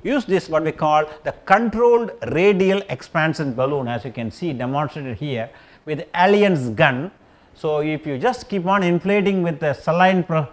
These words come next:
filled syringe, then you will be able to have a pressure controlled dilatation to your liking, like twelve millimeter, fifteen millimeter,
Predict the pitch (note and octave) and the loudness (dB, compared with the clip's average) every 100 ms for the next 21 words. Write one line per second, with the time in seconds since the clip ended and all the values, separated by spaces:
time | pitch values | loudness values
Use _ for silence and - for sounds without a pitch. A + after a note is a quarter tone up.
0 | - _ G#3 A3 F3+ - E3+ E3 B2+ - | -14 _ 0 2 0 -2 -2 -2 -2 -12
1 | _ _ _ _ C3 D3+ E3+ E3+ D#3 D3+ | _ _ _ _ -4 -2 0 0 0 0
2 | E3+ G#3 G3+ F#3+ C#3+ D#3 D3+ A2 - C3+ | 0 0 0 -2 0 2 2 2 -6 -10
3 | - F#3 G3+ G#3 G3+ F#3+ F#3 G3+ F#3 C#3+ | -6 -4 -2 -2 0 0 0 0 0 4
4 | C#3+ D#3 C#3+ D3+ - A2 E2 _ _ _ | 6 6 4 0 -2 -8 -12 _ _ _
5 | _ _ - D#3+ C3+ D3 C3 B2+ A2 A#2+ | _ _ -4 -2 2 2 0 -4 -2 -4
6 | A2 D3 C3+ C3 B2+ B2+ B2+ B2 B2+ A#2+ | -4 -2 0 0 -4 -6 -6 -6 -6 -4
7 | A2+ - _ _ _ D#3 D3 E3 C#3+ C3 | -6 -10 _ _ _ -8 -4 -4 -4 -4
8 | C3 B2+ A#2+ B2 A#2+ | -4 -6 -6 -6 -6